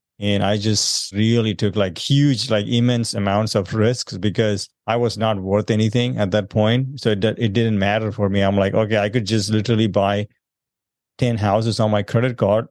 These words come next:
and everything goes to nothing. Okay, I'm just where I am today." Like, my worst case, and I always tell people, "Your worst case scenario you keep telling me about, bro, is what your life is today.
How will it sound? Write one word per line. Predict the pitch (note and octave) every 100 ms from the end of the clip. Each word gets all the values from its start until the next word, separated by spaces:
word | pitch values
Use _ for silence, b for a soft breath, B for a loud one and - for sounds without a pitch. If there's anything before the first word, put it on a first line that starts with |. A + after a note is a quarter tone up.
| _
and | A2+ A2
everything | G#2+ A2 A2+ A#2+ B2 A#2
goes | G2+ A#2 A2+
to | - A#2+ A2 G#2+ G#2 C#3+ E3 _ _
nothing. | A#2+ A#2+ C3 G#2+ A2 C#3 _ _ _ _
Okay, | A#2+ A#2 A2+
I'm | G#2+
just | A2+ A2+ -
where | G#2 A2 A2 A2 - -
I | G#2
am | G#2+ A2+ A2+ G#2
today." | G#2 A#2 C3+ G2+
Like, | G#2 F#2+ - _
my | A2 G#2+
worst | A2 A#2+ -
case, | A2+ -
and | G#2+
I | A2
always | A#2+ A#2+ -
tell | A2
people, | G2 A2+ G#2+ G2 B B _
"Your | A#2 C3 C#3+
worst | A2 B2 -
case | C#3 C3
scenario | A#2 A2+ B2 C3
you | A2+
keep | G2+ A#2+ -
telling | G2+ A2 B2+
me | B2+
about, | B2+ C3
bro, | A#2+ C3 D#3+ -
is | A#2 G#2+
what | G#2+ A#2+
your | A2
life | G2 A2 A2+
is | A2+ -
today. | G2 G2 F#2+